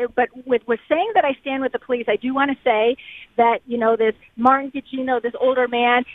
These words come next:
uh, he was hurt, he was in the hospital. Um, I prayed for him. You know, I have, I, I am not judging anybody. I'm not judging motives at this point. So I prayed for him for his complete, um, you know, healing in the hospital. But I do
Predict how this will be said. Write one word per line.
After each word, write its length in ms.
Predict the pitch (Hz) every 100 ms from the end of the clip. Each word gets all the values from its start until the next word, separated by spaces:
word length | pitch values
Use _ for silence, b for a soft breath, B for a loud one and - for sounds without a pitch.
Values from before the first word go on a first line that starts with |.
| -
uh, 140 | 214 220
he 80 |
was 80 | 226
hurt, 340 | - 302 285 247
he 120 | 254
was 100 | 233
in 60 |
the 60 | 220
hospital. 520 | 233 247 - 254 254 B B B
Um, 200 | 220 233
I 100 | 302
prayed 340 | - 330 381 -
for 100 | 277
him. 220 | 196 151 - _ -
You 80 | 226
know, 240 | 233 262
I 160 | 240 285 285
have, 240 | 302 277 233
I, 380 | 220 247 285 294 - -
I 220 | 226 233 277 330 247
am 180 | 247
not 280 | 247 240 269
judging 500 | 254 254 262 254 262 226
anybody. 520 | 240 254 254 262 330 -
I'm 200 | 214 220
not 240 | 220 226 -
judging 360 | 262 247 240
motives 420 | 226 214 226 254 262 -
at 140 | 214 226
this 100 | 214 _
point. 280 | 240 240 285 B B
So 180 | 240 233
I 120 | 214
prayed 320 | 208 - 277 262
for 120 | 294
him 340 | 269 294 311 - -
for 160 | 247 220
his 140 | 220 -
complete, 500 | 220 - 269 269 - -
um, 360 | 220 208 208 -
you 100 | 240
know, 300 | 214 202 202 -
healing 480 | 302 269 202 190 220
in 120 | 220 208
the 80 |
hospital. 540 | 202 208 - 196 160 - B B B B B _ -
But 160 | 240 220
I 120 | 226
do 300 | - 294